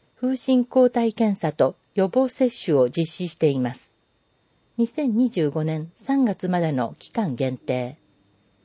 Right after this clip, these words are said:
問い合わせ、国保健康課。食中毒に気をつけて。夏は細菌の増殖スピードが速くなるため、食中毒が起こりやすい時期です。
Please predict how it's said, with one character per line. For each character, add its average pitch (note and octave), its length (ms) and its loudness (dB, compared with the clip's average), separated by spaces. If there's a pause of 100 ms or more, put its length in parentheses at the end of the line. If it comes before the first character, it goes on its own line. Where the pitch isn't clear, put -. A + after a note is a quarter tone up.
(140)
問 G#3 180 2
い F#3 60 2
合 E3+ 60 2
わ E3+ 120 0
せ、 - 260 -6 (240)
国 C4 280 0
保 B2+ 140 -2
健 D#3 220 -2
康 C#3 380 0
課。 - 140 -16 (1700)
食 - 300 -4
中 D#4 240 2
毒 F3 260 0
に C3+ 200 -2 (100)
気 - 180 0
を G#3 80 2
つ - 120 -16
け D3+ 160 0
て。 - 200 -12 (1000)
夏 G#3+ 260 -2
は F#3+ 180 4
細 C4 240 -2
菌 C4+ 280 2
の B3+ 120 4
増 B3+ 180 4
殖 C4+ 280 -6
ス - 140 -14
ピ B3+ 160 0
ー G#3 40 0
ド E3 120 2
が C#3+ 120 0
速 A3+ 260 0
く E3+ 100 -2
な E3+ 120 0
る D#3 100 2
た C3+ 120 -4
め、 C3+ 220 -4 (260)
食 - 240 -2
中 C#4+ 240 0
毒 F3 240 -2
が C#3 240 2
起 E3+ 80 -6
こ G#3+ 140 4
り G#3 100 2
や G#3 140 2
す - 140 -4
い D#3+ 100 -2
時 C#3 140 -8
期 C3 80 -4
で B2+ 120 0
す。 - 220 -16